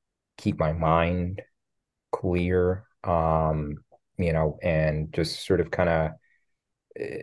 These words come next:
move away from what I have to do that day and, and start sort of kinda every morning fresh. Um, and it, it, it gives me motivated for the day, actually. So I,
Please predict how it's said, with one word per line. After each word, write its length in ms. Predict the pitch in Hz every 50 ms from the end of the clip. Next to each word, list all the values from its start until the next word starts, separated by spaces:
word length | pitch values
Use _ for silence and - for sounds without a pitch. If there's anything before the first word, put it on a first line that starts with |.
| - - - - - - 87 - -
move 220 | 98 98 98 92 92
away 340 | 92 82 80 82 85 82 82
from 260 | 80 - - 80 80
what 120 | 82 78 80
I 100 | 78 76
have 180 | 82 82 80 -
to 100 | - 78
do 140 | 80 78 78
that 240 | 80 78 76 - -
day 400 | 78 78 78 82 90 98 98 87
and, 300 | 76 78 76 73 76 - -
and 180 | - 76 76 73
start 420 | - - 80 78 78 80 - -
sort 200 | - - 85 78
of 100 | 76 -
kinda 200 | - 85 78 76
every 200 | 76 76 78 80
morning 340 | 78 78 80 80 78 76 73
fresh. 520 | - - - 80 92 - - - - - - _ _ _ _
Um, 600 | 82 82 80 78 76 76 76 73 76 73 71 76 - _ _ _ _ _ _ -
and 280 | 92 90 90 90 - 95
it, 180 | 95 95 -
it, 160 | 101 92 - - -
it 80 | -
gives 220 | 98 127 139 143 -
me 100 | 151 117
motivated 560 | 85 82 104 110 80 78 73 73 - - -
for 180 | - - 82 73
the 60 | -
day, 220 | - 78 87 78
actually. 420 | 71 69 - - - - 71 - -
So 440 | - - 76 76 76 76 78 - _ -
I, 120 | 82